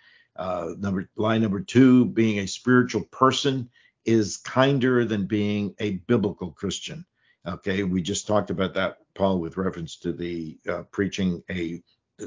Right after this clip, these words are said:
uh, repent and believe, you know, the, uh, in Christ. So is a spiritual person kinder, uh, than being a biblical Christian? The lie is a spiritual person finds true spirituality,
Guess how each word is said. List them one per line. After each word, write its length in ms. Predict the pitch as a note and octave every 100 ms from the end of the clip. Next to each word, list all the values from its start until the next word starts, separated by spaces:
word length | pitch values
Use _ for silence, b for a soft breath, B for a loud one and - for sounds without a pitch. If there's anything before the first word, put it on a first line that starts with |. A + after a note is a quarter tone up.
| E2+ G#2
uh, 220 | F2+ F2
repent 380 | G2 F#2 G#2+ G#2
and 160 | F#2+ E2
believe, 480 | F2 F#2+ F#2 E2 - _ _
you 100 | F2+
know, 240 | F2 D#2 -
the, 160 | E2+ - _
uh, 120 | F#2+ E2
in 120 | F2
Christ. 400 | - G#2+ F2+ - B B B
So 460 | - G#2+ G2 F#2+ -
is 380 | A#2+ B2+ G2+ -
a 160 | A2+ G2+
spiritual 480 | F#2+ - B2+ B2 A2
person 400 | A2+ G#2+ G2+ F#2
kinder, 600 | - A2+ A2 G#2+ G#2 - _ _
uh, 440 | G2 F#2+ F2+ F2+ F#2 _ _ _
than 340 | F#2 G2+ F#2+
being 320 | G2+ G2+ F#2+ -
a 120 | F#2
biblical 480 | E2 G#2+ G2 - C#2+
Christian? 500 | - A2+ - F2+ F#2 b b
The 80 | G2
lie 260 | G#2 A#2 A2
is 140 | F2+
a 60 | E2+
spiritual 480 | - B2+ A#2+ G#2+
person 560 | - A#2 A#2 - F#2+ F#2+ b b
finds 340 | G#2 G#2 F#2+
true 220 | - C#3
spirituality, 920 | C3 - A2+ G#2+ - G#2+ G2+ G2 G2